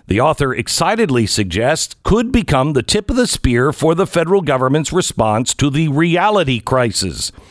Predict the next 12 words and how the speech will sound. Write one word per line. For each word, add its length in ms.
Collusion 440
with 160
big 200
tech 300
over 220
the 100
establishment 640
of 120
a 40
government-controlled 1000
Veritas, 600
however, 360